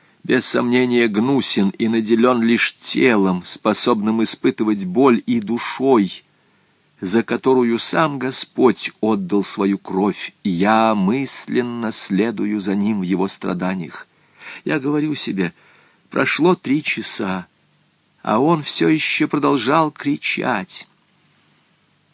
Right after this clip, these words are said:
«Поберегитесь, господин приор», сказал Себастьян Теус, стискивая руку монаха. «Этот несчастный мучился три часа». «Но сколько же дней и ночей ваше преподобие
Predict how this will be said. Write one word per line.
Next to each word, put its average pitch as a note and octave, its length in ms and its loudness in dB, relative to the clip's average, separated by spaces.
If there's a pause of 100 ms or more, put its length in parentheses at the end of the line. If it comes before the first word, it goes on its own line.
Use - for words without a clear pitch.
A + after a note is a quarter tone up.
(200)
«Поберегитесь, F#2 1120 -2
господин C#3+ 600 -4
приор», F2 640 -2 (540)
сказал F#2 500 2
Себастьян F#2+ 600 2
Теус, A#2 560 2 (160)
стискивая A2 920 0
руку G2+ 240 -4
монаха. G2+ 560 -4 (580)
«Этот E3+ 400 0
несчастный C3 880 0
мучился A#2 720 -2
три - 280 -4
часа». G2 640 -6 (1700)
«Но - 160 -2
сколько G#3+ 420 0
же G3+ 140 -2
дней F3 380 2
и G2 40 0
ночей G2 400 2
ваше F#2 400 2
преподобие A2 760 -2